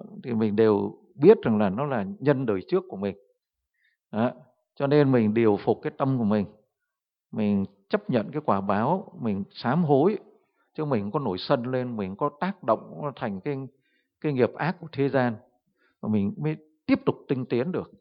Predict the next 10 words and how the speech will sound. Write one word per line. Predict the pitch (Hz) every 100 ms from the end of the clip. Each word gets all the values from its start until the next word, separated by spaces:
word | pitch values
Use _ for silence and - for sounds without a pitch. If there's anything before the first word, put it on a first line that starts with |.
| _ _ - _ _ _ _ _ _
Đấy, | -
vươn | 123 151 151
lên | 147 127
được. | 107 92 - _ _ _ _ _ _ _ _ _
Cho | 143
nên | 139 143
muốn | 143 196 185
tu | 147
hành | 123 123 113
á, | 120